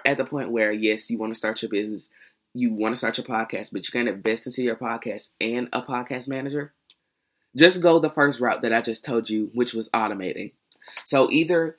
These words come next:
with your podcast, you can automate it with using all those tools I just said,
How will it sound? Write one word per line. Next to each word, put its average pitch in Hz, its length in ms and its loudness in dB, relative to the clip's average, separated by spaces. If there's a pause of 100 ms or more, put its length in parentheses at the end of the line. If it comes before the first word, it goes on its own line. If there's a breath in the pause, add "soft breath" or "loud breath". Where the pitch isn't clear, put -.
(200)
with 139 140 4
your 208 100 0
podcast, 170 500 0
you 123 80 -4
can 117 140 -6
automate 139 560 2
it 160 240 -2
with 107 160 -6
using 117 320 0
all 110 180 2
those 135 200 2
tools 151 280 2
I 117 120 0
just 113 260 -2
said, 139 360 4